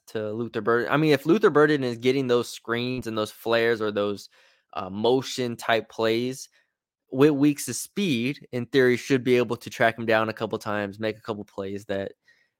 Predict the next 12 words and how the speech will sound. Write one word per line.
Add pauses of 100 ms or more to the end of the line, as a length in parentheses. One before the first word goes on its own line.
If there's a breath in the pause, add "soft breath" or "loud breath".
maybe
a
guy,
uh,
no
other
linebacker (140)
on
this
team
could
make.